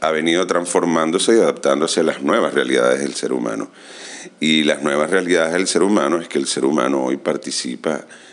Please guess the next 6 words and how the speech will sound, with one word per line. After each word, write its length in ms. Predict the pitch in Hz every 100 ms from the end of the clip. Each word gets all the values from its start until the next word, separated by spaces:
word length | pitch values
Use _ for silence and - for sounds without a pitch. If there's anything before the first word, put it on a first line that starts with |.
| - _ -
todos 340 | 76 65 65
los 160 | 76 80
días 480 | 71 65 69 - - -
de 140 | 73
manera 360 | 69 64 64 -
permanente 720 | 76 80 73 60 57 64